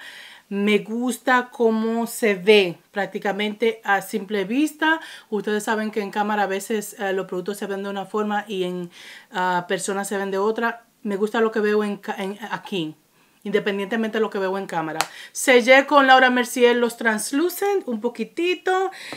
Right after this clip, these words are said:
Eh, pensaba poner un poco de ese, pero no le puse. Opal de Becca, le estoy dando la última oportunidad. El, ah, bro-, bronzer, no. Sí, el bronzer.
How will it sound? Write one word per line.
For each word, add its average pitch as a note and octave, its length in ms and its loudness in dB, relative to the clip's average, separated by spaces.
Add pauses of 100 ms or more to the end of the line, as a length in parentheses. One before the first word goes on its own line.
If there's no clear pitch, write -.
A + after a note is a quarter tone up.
(120)
Eh, A#3+ 400 4 (380)
pensaba B3+ 420 2
poner C#4+ 240 4
un C#4 80 2
poco C4+ 200 0
de C4+ 100 6
ese, C4+ 160 0
pero G#3+ 360 0 (140)
no G#3+ 540 0
le A3+ 140 8
puse. E4+ 680 0 (600)
Opal C4 640 8
de A#3+ 1120 6 (560)
Becca, A#3 360 -10
le A#3+ 80 -4
estoy A#3 160 -6
dando A3+ 220 -4
la A3+ 100 -4
última A3 300 -6
oportunidad. G#3+ 880 -6 (460)
El, A#3 380 8
ah, A3+ 400 6
bro-, B3 1120 6
bronzer, A#3+ 480 2
no. F#3+ 320 -4
Sí, A3 240 2
el F#3+ 100 0
bronzer. A#3 600 2